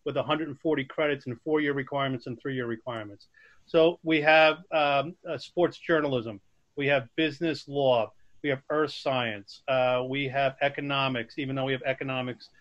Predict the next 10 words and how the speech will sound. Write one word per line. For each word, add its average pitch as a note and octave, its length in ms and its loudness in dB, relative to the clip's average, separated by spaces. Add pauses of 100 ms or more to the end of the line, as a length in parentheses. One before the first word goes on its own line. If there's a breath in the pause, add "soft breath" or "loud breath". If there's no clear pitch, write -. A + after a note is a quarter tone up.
(220)
uh, C3+ 260 0
at B2+ 160 -4
the C#3+ 120 -6
A C3 160 0
P - 260 -10
level. A#2+ 440 0 (380)
Um, C3+ 560 2 (100)
we C#3+ 240 -4
have, C#3 680 2
uh, C3 260 4